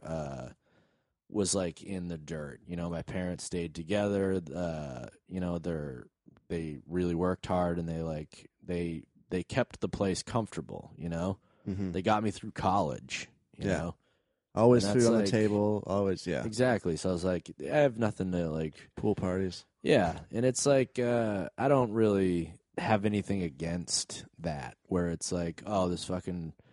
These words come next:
Speaker 1: I don't have that sort of attitude about it anymore, "Or this fucking person's not fucking working." Like, that's bullshit. It's like, you know what? If they don't want, there's so many fucking people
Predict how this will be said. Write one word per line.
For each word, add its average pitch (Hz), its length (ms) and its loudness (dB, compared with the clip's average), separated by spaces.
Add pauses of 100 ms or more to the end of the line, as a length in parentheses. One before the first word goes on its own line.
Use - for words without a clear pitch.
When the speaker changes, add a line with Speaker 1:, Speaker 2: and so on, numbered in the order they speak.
(400)
Speaker 1:
I 110 80 2
don't 117 140 4
have 104 220 2
that 95 180 0
sort 90 200 2
of - 80 -4
attitude 78 540 -4
about 87 300 -2
it 87 80 -2
anymore, 90 420 -2
"Or 80 60 -2
this 78 120 -6
fucking - 340 -14
person's - 440 -10
not - 200 -14
fucking - 320 -16
working." 76 500 -10 (240)
Like, 87 100 -6
that's 87 140 -4
bullshit. 80 600 -4
It's - 140 -10
like, 98 300 -2 (500)
you 143 60 2
know 151 80 8
what? 151 120 10
If 120 60 0
they 123 160 8
don't 135 300 6
want, 120 240 4
there's 120 160 6
so 151 240 4
many 127 120 4
fucking 110 380 -2
people 101 600 2